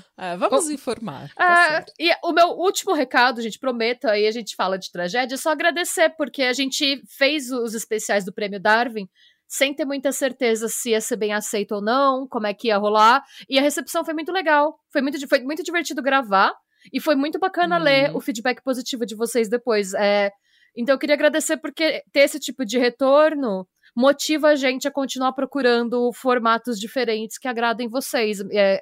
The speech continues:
Speaker 2: foi um reforço positivo para a nossa criatividade.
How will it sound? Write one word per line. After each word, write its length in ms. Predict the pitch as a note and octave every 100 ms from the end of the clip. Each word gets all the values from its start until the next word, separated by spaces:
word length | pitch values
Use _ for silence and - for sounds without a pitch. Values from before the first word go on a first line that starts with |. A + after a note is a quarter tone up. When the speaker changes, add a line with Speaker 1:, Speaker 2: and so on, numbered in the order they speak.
| -
Speaker 2:
foi 160 | A#3 A#3
um 40 |
reforço 520 | B3+ B3 C#4 D#4 - D#4 _ _
positivo 500 | F4 F#4+ G#4 G#4+ G#4
para 160 | F#4 B3+
a 20 |
nossa 220 | G3 F#3
criatividade. 840 | F#3 F#3 - F3 E3 D3 C#3+ C#3+